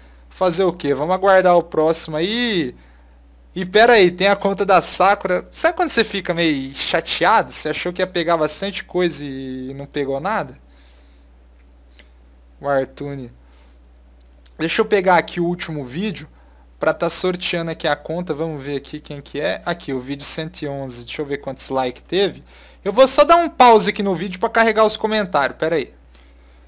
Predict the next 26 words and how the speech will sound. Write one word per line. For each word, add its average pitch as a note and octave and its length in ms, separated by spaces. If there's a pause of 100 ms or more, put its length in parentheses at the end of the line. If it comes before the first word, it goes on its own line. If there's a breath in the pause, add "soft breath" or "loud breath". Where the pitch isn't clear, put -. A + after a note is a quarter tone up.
(360 soft breath)
Tá C4 100
ligado, C4+ 460
mano? G#3+ 260
Agora A3+ 400
que C#4 140
me C4 100
caiu A3+ 400
a E3+ 100
ficha, C3+ 760 (160)
eu D#3 120
tô, F3 320
tava F3 280
carregando E3+ 400
os - 100
comentários. E3 800 (320 soft breath)
Nós G3+ 220
ganhou A#3+ 240
três D4 500
K C4+ 220
de A3+ 100
poder G#3 460
nesse G#3 280
evento, D#3 440
com - 160
a A3 100
moda A#3 480